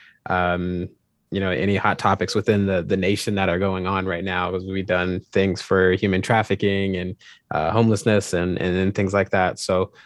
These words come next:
um, that's our mission. That's our goal. We give fifteen percent back of everything that we make off of our clothing, um, into the, into the community. So,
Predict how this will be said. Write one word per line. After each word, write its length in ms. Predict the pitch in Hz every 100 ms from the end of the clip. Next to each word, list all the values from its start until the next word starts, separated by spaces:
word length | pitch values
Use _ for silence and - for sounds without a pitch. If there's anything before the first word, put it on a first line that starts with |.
| _ 90
um, 280 | 90 90 87
that's 240 | 117 -
our 160 | 110 104
mission. 360 | 107 101 104
That's 200 | 104 104
our 100 | 104
goal. 420 | 95 98 101 98
We 160 | 95 98
give 320 | 98 101 101
fifteen 340 | - 104 - 95
percent 320 | 98 104 87
back 260 | 92 90
of 80 | 90
everything 340 | 90 95 92 90
that 100 | 90
we 100 | 95
make 260 | 90 90
off 180 | 87 -
of 80 | 92
our 100 | 87
clothing, 480 | - 95 92 87 - - - -
um, 300 | 90 90 90
into 260 | 95 -
the, 240 | 92 90 80
into 240 | 95 -
the 80 | 90
community. 480 | - 92 90 78 78
So, 300 | - 85